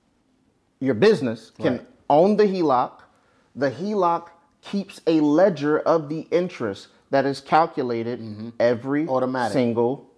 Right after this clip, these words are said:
Speaker 1: month.
Speaker 2: Right.
Speaker 1: Automatically. So, um, you can deduct interest on the heloc
Speaker 2: Mm-hmm.
Speaker 1: that is owned by a business. And then if you,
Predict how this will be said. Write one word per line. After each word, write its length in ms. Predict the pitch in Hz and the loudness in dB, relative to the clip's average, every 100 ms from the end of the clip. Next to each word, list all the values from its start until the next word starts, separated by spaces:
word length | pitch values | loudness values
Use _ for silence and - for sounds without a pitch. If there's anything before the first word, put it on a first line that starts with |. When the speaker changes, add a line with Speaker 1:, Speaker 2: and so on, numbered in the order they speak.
| _ | _
Speaker 1:
month. 460 | 139 208 120 - - _ | 2 2 2 -6 -20 _
Speaker 2:
Right. 260 | 101 101 82 _ | -14 -14 -16 _
Speaker 1:
Automatically. 800 | 117 131 160 220 208 165 - 95 - _ _ _ _ _ _ _ _ | 4 6 6 6 6 4 0 -6 -8 _ _ _ _ _ _ _ _
So, 680 | - - 214 214 135 131 151 - _ _ | -18 0 4 6 6 2 -2 -10 _ _
um, 520 | 139 139 131 127 113 - | 4 6 6 2 -2 -8
you 280 | 135 135 190 | -8 -4 -4
can 580 | - - 196 196 196 135 | -6 -2 4 4 4 -2
deduct 800 | 175 175 127 220 135 - - - _ _ _ _ _ - | -6 -4 2 6 6 4 -8 -20 _ _ _ _ _ 2
interest 720 | 208 233 - 135 131 - - _ _ _ | 4 4 2 -2 -2 -6 -16 _ _ _
on 280 | 147 185 214 | 4 4 4
the 100 | 170 | 2
heloc 680 | 175 247 180 117 117 175 - _ 101 | 2 2 4 4 2 -4 -12 _ -20
Speaker 2:
Mm-hmm. 280 | 95 104 107 _ | -14 -12 -12 _
Speaker 1:
that 180 | - 131 | -4 -2
is 160 | 139 131 | 0 0
owned 280 | 143 170 170 | 2 2 4
by 160 | 185 | 4
a 100 | 208 | 4
business. 720 | 170 226 180 131 117 156 - _ _ _ | 4 2 2 -4 -6 -10 -20 _ _ _
And 140 | 113 135 | -6 -2
then 140 | 175 | 0
if 180 | 190 170 | 0 0
you, 180 | 190 | -4